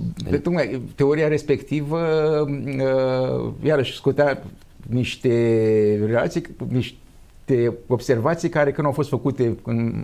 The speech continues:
Speaker 1: aparatul, aparate mecanice de a le, uh, verifica în ce măsură acele etere există, au cam dat cu, cu minus. Dar, uh,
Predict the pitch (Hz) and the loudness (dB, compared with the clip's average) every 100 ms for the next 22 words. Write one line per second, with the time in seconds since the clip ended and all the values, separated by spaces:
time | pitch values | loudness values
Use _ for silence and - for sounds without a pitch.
0 | 107 - 113 120 120 123 117 113 107 120 | -6 -4 0 2 2 2 2 0 0 -2
1 | 117 120 120 107 104 120 113 104 107 107 | 0 0 0 -2 0 0 0 0 2 2
2 | - - - - - - 107 117 107 104 | -2 -10 -20 -20 -20 -4 2 4 4 4
3 | 101 101 110 - 120 107 - 123 113 139 | 2 0 -2 0 0 0 2 2 2 0
4 | 120 110 120 107 135 117 127 123 117 165 | 0 0 0 2 2 2 0 0 0 -2
5 | 190 165 156 151 151 151 139 143 160 - | 0 0 0 0 0 0 -2 0 -2 -4
6 | - 151 139 139 - 151 139 98 73 - | -2 0 2 -2 -2 0 2 0 -2 -8
7 | - - - - 123 202 214 208 202 196 | -16 -18 -10 0 2 4 4 4 6 4
8 | 190 180 | 2 0